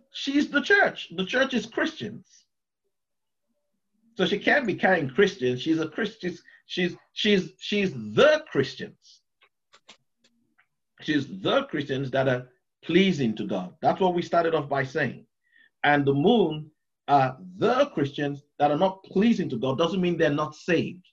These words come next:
Remember we said you can be saved and still have, you know, horrible conduct. You can still believe silly things, but God is just working on you, correct? Isn't that what we said?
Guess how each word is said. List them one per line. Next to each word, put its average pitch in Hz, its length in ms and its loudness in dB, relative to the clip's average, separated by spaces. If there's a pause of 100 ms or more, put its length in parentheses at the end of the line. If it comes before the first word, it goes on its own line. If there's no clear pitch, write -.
Remember 180 380 2
we 185 140 2
said 185 320 0 (1000)
you 160 160 2
can 160 220 2
be 143 80 0
saved 185 580 2 (180)
and 143 120 2
still 175 200 4
have, 170 120 -6 (420)
you 170 100 -4
know, 160 280 -2 (440)
horrible 175 440 2
conduct. 165 640 -2 (260)
You 131 140 -4
can 131 160 -4
still 165 340 -4
believe 143 400 2
silly 165 440 -2
things, 160 640 -4 (540)
but 131 220 0
God 160 260 4
is 127 80 -4
just 151 280 -4 (160)
working 135 420 -2
on 95 120 -4
you, - 220 -12
correct? 156 300 2
Isn't 165 160 -4
that 156 140 4
what 160 140 2
we 143 100 -4
said? - 340 -4